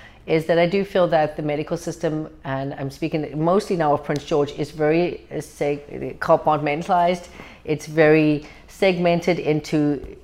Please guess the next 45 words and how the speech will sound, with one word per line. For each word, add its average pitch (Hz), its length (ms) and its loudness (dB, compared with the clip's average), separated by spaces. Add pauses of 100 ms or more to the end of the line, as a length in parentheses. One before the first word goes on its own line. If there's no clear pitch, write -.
kind 160 160 -2
of 139 100 -2
different 147 300 0
aspects, 156 460 0
and 180 80 0
nobody, 196 420 2
nobody 185 340 2
mixes 170 560 0
it 160 140 0
together. 147 540 0
So 151 240 0
it's 156 200 -4
a 175 60 -4
very 208 360 2
old 175 320 4
system 214 480 -2
that 165 200 2
they're, 151 200 0
they're 147 220 0
hesitant 156 520 -4
to 170 80 -6
change. 151 600 -4 (400)
Um, 147 280 -4
I 151 120 -4
think 151 380 -6 (320)
many 160 280 2
of 156 100 0
those 151 260 0
in 156 80 -2
charge 143 340 2
have 147 80 -2
been 143 160 0
comfortable 185 500 0
there 185 140 4
for 180 140 -4
so 170 200 0
long, 156 500 0
and 147 140 -2
that 143 120 -4
change 139 360 -8
would 147 120 -6
make 135 240 -6
them 165 160 -4
quite 156 260 -2
uncomfortable. 165 640 0